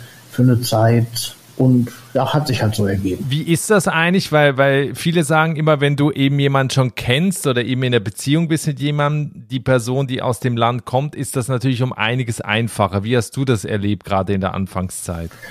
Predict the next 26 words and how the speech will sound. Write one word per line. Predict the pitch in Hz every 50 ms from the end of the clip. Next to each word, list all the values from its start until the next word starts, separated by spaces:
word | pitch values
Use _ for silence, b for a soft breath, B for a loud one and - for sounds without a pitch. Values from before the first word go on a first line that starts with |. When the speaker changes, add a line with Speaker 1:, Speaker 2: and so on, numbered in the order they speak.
| B B -
Speaker 1:
Ja, | - 131 139 143
auf | 123 123 120 -
jeden | - 131 127 131
Fall. | - - 131 117 120 120 117 113
Das, | 117 117 117 - - - - - - - - - 110 - -
das, | 123 113 -
das | 123 123 135 - - - - - - - - -
muss | - 104 131 -
ich | 131 123
auf | 127 110 117
jeden | 131 127 127
Fall | - 135 131 120
sagen. | 113 123 120 123 117 123 120
Also | 107 113 117 120 120 113 98 82
ich | 80 - -
war | 123 127 120 120
am | 135 131
Anfang | 127 131 120 - 143 135 127 123 -
quasi | - - 120 127 131 117 123
von | 113 - 127 123
meiner | 127 127 127 127 -
Frau | - - - 123 131 131 127 127 127 B B B B B B B B B B B B B - -
der, | 135 127 127 123 120 120 117 117 120 120 101
der | 120 123 117 -
Haushund. | 143 151 156 156 - - 131 139 160 202 185 - - -
Speaker 2:
<laughs> | -